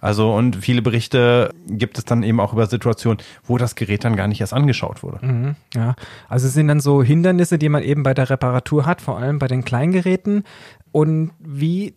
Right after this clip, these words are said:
Speaker 2: es denn eigentlich um die Reparaturfreundlichkeit von Haushaltgeräten bestellt ist, wollte auch die Verbraucherzentrale N R W wissen. Und sie haben einfach mal einunddreißig Hersteller angefragt.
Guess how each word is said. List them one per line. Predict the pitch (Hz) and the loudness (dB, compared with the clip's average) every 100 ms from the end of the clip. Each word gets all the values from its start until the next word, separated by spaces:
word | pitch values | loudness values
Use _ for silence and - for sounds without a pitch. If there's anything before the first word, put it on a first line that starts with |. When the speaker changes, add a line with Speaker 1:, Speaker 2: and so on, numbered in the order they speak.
| - | -4
Speaker 2:
es | 156 - | -4 0
denn | 156 | -2
eigentlich | 131 170 202 160 | 0 0 0 -2
um | 156 | -2
die | 147 | 0
Reparaturfreundlichkeit | 151 - 147 - - 214 - 151 - 147 147 147 | -2 -2 -4 -2 0 0 2 0 0 -4 -2 -2
von | - 143 127 | 0 0 0
Haushaltgeräten | 151 156 147 147 143 143 | 0 0 -2 -2 -2 -2
bestellt | 131 - 139 180 | -4 -2 -2 0
ist, | 220 151 | -2 0
wollte | 147 - | 0 0
auch | - | -6
die | - | -4
Verbraucherzentrale | - 123 120 131 143 135 127 127 123 123 | -2 0 0 0 0 0 -2 0 2 0
N | - 123 | 0 -2
R | 117 120 | -2 0
W | 151 | 0
wissen. | 196 - 262 277 - - - - | 0 -2 -6 -8 -14 -20 -20 -2
Und | 165 185 | 0 0
sie | - 165 | 0 2
haben | 156 170 - | 2 0 -2
einfach | 151 165 | 0 0
mal | 165 160 - | 2 0 0
einunddreißig | 143 190 175 160 165 - | 0 0 0 0 -2 -2
Hersteller | 131 131 135 110 87 | -2 0 -2 -2 -4
angefragt. | 113 110 - 123 156 | -8 -10 -6 -4 -6